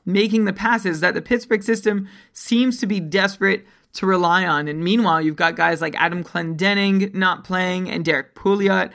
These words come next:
still in the minors. And you wonder, how much longer are they going to let these six guys flounder around before finally giving in and playing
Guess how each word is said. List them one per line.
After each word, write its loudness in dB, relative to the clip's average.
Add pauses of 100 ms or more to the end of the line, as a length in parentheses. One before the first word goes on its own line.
(180)
still -2
in 2
the 2
minors. 0
And -4
you 2
wonder, 2 (220)
how 2
much -2
longer 2 (200)
are 0
they 2
going 2
to -2
let 0
these -2
six -2
guys 0
flounder 2
around 0
before 0
finally 0
giving 0
in -4 (280)
and 0
playing 0